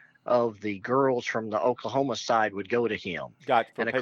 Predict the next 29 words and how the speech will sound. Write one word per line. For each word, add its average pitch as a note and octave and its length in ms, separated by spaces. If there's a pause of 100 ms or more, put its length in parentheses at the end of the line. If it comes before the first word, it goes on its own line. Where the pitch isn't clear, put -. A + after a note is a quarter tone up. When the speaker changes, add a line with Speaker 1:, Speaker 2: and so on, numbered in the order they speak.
Speaker 1:
course, B2 160
as G#2+ 100
Speaker 2:
yeah. G#2 60
Speaker 1:
soon D3+ 240
as B2+ 140
Arkansas B2 640
transitioned A2 960
to A2+ 120
the F#2+ 120
fast G#2 420
pitch - 320
game, G2+ 420 (580)
then B2 400
a B2+ 80
lot B2 240
of A2 140
them A2 140
were G#2 160
going A2+ 260
to G#2 60
him A2+ 240
over G#2 180
there. A2+ 220
But G2+ 160
he E3 180
was G#3 220
really C3+ 380
the F#2+ 140
first - 680